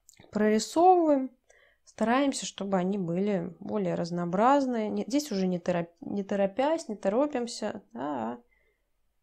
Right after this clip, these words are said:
вот такие вот полосочки или, или овалы. Да, вот бывают колоски с семенами более такими вот круглыми,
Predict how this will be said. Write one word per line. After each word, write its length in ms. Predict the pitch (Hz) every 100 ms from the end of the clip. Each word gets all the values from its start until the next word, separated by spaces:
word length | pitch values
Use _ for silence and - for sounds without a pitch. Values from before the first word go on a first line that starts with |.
| _
вот 240 | - 277 -
такие 380 | 190 - 233 202
вот 200 | 202 - _ _
полосочки 840 | - 196 233 277 302 240 - - 196
или, 400 | 190 190 175 175 _ _ _ _ _ _ _ _
или 160 | 220
овалы. 840 | 185 175 170 196 247 269 240 214 196 _ _ _
Да, 220 | - - 247
вот 100 | 180
бывают 380 | 214 233 214
колоски 480 | - 190 196 - 190
с 120 | 185
семенами 520 | - 202 208 214 190 175
более 320 | 190 269 247
такими 260 | 233 208
вот 80 | 190
круглыми, 720 | - 226 240 220 208 196 180